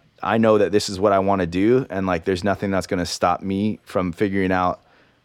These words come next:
you know, what needs to be done to get me there. I know it's just a matter of, like, if there's people that are doing this, you know, it's, it's just a matter of figuring out what I'm doing wrong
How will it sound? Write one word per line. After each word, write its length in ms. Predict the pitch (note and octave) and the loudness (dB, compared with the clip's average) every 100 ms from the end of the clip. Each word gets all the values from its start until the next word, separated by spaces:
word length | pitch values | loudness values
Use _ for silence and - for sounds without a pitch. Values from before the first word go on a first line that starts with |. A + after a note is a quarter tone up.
| _ - G#1 G1+ _ _ | _ -20 -20 -20 _ _
you 120 | A#2+ G2+ | -2 0
know, 100 | F2 | 2
what 220 | F#2 G2+ | 2 2
needs 200 | G#2 F#2 | 0 -2
to 80 | G#2+ | -4
be 120 | G2 | -4
done 320 | E2+ F#2 G2+ G#2 | 0 0 2 -2
to 100 | F2+ | -2
get 180 | F#2+ F2+ | -2 0
me 100 | A2 | 2
there. 200 | A#2 A#2+ | 2 2
I 80 | |
know 200 | G2+ G2 | 2 2
it's 120 | G2 - | 0 -2
just 180 | F#2+ | -4
a 40 | G2+ | -2
matter 300 | F#2+ F#2+ G2 | 0 2 2
of, 120 | F2+ | 2
like, 380 | F2+ F2+ E2+ - - - - _ _ - | 2 0 -2 -8 -20 -20 -20 _ _ -4
if 140 | G2+ | 0
there's 200 | A2+ G#2 | 2 2
people 280 | - C3+ B2+ | 0 2 4
that 140 | A2+ | 6
are 120 | G2 | 4
doing 380 | F2 G2 A#2+ G2+ | 4 2 4 2
this, 360 | F#2 F#2 E2+ - | 2 0 -2 -2
you 80 | G2+ | 0
know, 320 | F#2+ F#2 F2+ _ _ | 2 0 -4 _ _
it's, 280 | F#2 F2 - | -6 -6 -8
it's 120 | G2+ | -6
just 180 | A2 - | -6 -2
a 40 | |
matter 260 | F#2 F2+ F2+ | -2 0 0
of 80 | F2+ | -2
figuring 320 | G#2 F2+ F2+ | -2 -2 -2
out 200 | E2+ - _ | -2 -4 _
what 320 | E2 E2+ G2 | -6 0 2
I'm 160 | F#2+ G2+ | 2 0
doing 260 | F2 E2 | 0 0
wrong 380 | E2 E2 E2 D#2 | 0 0 -2 -6